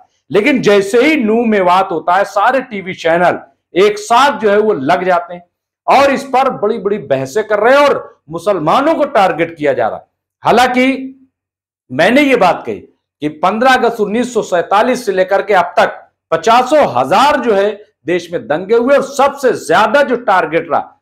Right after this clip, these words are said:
वो मुसलमान रहे। मुसलमान ही गिरफ्तार किए गए, मुसलमान ही सबसे ज्यादा मारे गए और उन्हीं पर यह इल्जाम रहा कि दंगा उन्होंने शुरुआत,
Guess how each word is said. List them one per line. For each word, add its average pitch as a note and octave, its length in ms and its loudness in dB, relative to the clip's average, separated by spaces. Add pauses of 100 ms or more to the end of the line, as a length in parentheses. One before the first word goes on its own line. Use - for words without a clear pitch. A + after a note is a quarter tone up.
(180)
वो E3+ 80 -2
मुसलमान E3 540 0
रहे। A3+ 160 4
मुसलमान G3+ 580 2
ही A#3+ 140 0
गिरफ्तार F3 520 -2
किए F#3 200 -4
गए, F3+ 240 -2 (360)
मुसलमान G#3 520 0
ही C#4+ 80 -2
सबसे A3 340 -4
ज्यादा D#3+ 420 0
मारे C#3+ 300 0
गए G#2+ 180 -6 (340)
और F3+ 160 4
उन्हीं C#4+ 320 2
पर C#4 120 0
यह A#3 160 0
इल्जाम F#3 380 0
रहा F#3 260 2
कि F#3+ 160 -8
दंगा D#3 380 -2
उन्होंने D3+ 380 -4
शुरुआत, A2+ 560 -6